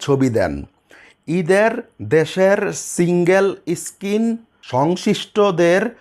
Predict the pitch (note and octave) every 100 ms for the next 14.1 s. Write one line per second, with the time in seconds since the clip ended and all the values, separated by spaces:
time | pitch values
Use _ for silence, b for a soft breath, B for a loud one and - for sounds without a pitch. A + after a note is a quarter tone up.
0 | b b _ _ _ - D3 D3+ C3 B2
1 | C#3 A2+ G2 _ _ b b b - D3+
2 | D#3 C3+ F#2 C2 - _ _ E3+ D#3 G#3
3 | A3+ B3 C4 A2+ C#3+ D#3 F#3 G3+ F#3 F3
4 | F3 F3 F#3 F#3+ F#3 - G#3+ A#3 A3+ -
5 | C3 C#3 - B2+ - - G3+ G3+ G#3+ -
6 | D3 D3+ D3 G#3 A3 - D3+ D#3 D3 G2
7 | G2 b b b _ C#3+ C#3+ D#3+ F#3+ A3+
8 | C#4 b b b - - - B2 - E3
9 | - - F#3 G3+ G3+ - F3 - F#3+ G#3+
10 | C#4+ C#4 - - B2+ E3+ E3+ A3 C4 D4+
11 | - - C#3+ E3 F#2+ - b b b _
12 | - D#3 E3 F#3 D#3+ G#3 A3+ - - -
13 | E3+ F3 - - G#3 A#3+ - C3+ D3+ -
14 | G3+